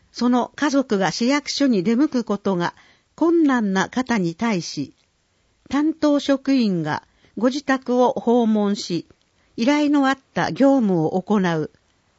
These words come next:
出前行政サービスを実施しています。対象者、市内に住民登録があり、市役所に出向くことが困難で、以下の条件に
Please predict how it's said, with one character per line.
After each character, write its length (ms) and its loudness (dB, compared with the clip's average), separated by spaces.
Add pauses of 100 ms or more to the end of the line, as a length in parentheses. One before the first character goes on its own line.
(220)
出 160 0
前 340 0
行 220 0
政 360 0
サ 200 0
ー 20 -2
ビ 120 -4
ス 240 -6
を 200 0
実 180 -2
施 260 -6
し 120 -10
て 140 -4
い 80 0
ま 160 -4
す。 260 -12 (1300)
対 220 -2
象 300 0
者、 280 -6 (720)
市 180 0
内 260 0
に 260 -4 (120)
住 220 2
民 340 4
登 240 4
録 260 -2
が 240 -4
あ 100 0
り、 220 -8 (360)
市 180 -2
役 240 -2
所 200 0
に 200 0
出 120 0
向 140 2
く 160 -2
こ 140 -4
と 180 -2
が 160 -2
困 300 0
難 340 -2
で、 220 -8 (920)
以 120 -2
下 180 0
の 220 0
条 300 2
件 340 0
に 180 -2